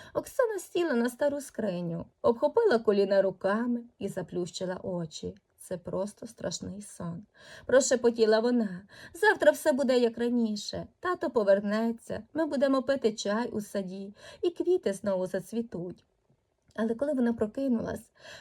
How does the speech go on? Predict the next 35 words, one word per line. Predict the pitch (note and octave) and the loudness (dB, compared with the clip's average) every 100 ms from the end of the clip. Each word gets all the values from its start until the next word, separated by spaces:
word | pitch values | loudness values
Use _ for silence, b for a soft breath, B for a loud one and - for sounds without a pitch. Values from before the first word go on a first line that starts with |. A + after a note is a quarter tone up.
| - | -2
перше, | G4+ - | 0 0
що | C#4+ - | -2 0
вона | C4 C4 | 4 4
почула, | B3+ B3+ A#3+ C#4 C#4 A3 - _ | 2 -2 -6 -8 -6 -6 -8 _
це | - | -2
був | B3+ A3+ | 4 4
тихий, | A3 G3+ G#3+ A#3+ - G#3 - | 2 2 2 2 -4 -10 -2
безперервний | F#3 F#3 - F3+ F#3 G3+ G3 | 0 0 0 0 0 -2 -6
плач | G3 G3 D#3 - | -8 -6 -6 -8
мами. | G3 F3+ F#3+ G3 A3+ _ - | -10 -10 -12 -14 -14 _ -2
Нічого | B3+ B3 D4 C4+ A3 | -2 0 -2 0 0
не | A3 | -2
змінилося. | G#3 A#3+ A3 F3 G#3+ G#3 - G3+ B B B - | -2 -2 -2 -4 -8 -10 -12 -14 B B B -4
Це | G4+ | 0
був | D4+ D4 | 2 4
не | C#4+ | 2
сон, | C#4+ - G3 F3 - _ | 0 -4 -2 -4 -10 _
це | - | -6
була | D4 C#4+ B3+ | -2 2 4
її | A#3+ | 4
нова | A3+ A3+ A#3 | 4 4 2
реальність. | A#3+ A#3 - F3 F#3 F#3 F#3+ - B B B | 0 -4 -6 -8 -8 -12 -14 -18 B B B
Батько | G#4 A4+ - | 0 2 2
так | E4+ E4 | 0 2
і | D#4 | 2
не | C#4 | 0
встиг | C4+ - D#4+ | -2 -4 -4
здійснити | A#3+ A#3+ A#3+ C4+ B3+ | -2 -4 -2 -2 0
свої | A3 A3 A#3 B3 | -2 0 0 0
мрії | A#3+ G3+ F3 F3 F3+ F3+ _ | -2 -4 -8 -10 -12 -14 _
і | A#3 | -2
вже | G#3 G3+ | 0 0
ніколи | F#3+ F#3 - F#3 G3+ F#3+ | -2 -6 -2 0 0 -2
не | F#3+ | -10
зможе. | - F#3 F3 - - | -10 -10 -10 -10 -12